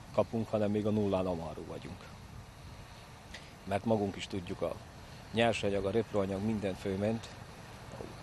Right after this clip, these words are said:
úgy gondolom, az üzemanyag is beleértve, a műtrágya, a vegyszerek, és ez mind kiadással jár, és azt mondják, hogy a, <clears throat> még hogyha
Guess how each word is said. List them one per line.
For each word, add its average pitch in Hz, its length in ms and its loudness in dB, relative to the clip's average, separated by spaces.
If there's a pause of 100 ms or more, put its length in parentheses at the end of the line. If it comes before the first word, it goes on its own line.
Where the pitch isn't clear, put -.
(200)
úgy 110 140 2 (160)
gondolom, 95 400 2
az 98 80 -2
üzemanyag 110 520 8
is 95 120 -2
beleértve, 101 680 6 (640)
a - 20 -6
műtrágya, 98 720 4 (640)
a 90 40 -2
vegyszerek, 101 600 6 (1120)
és 101 160 2
ez 104 140 4
mind 110 260 4
kiadással 95 640 4
jár, 92 240 0
és 95 160 0
azt 101 160 -2
mondják, 104 300 4
hogy 95 180 0
a, 92 120 2 (640)
<clears throat> - 80 6 (1120)
még 101 200 2
hogyha 104 380 6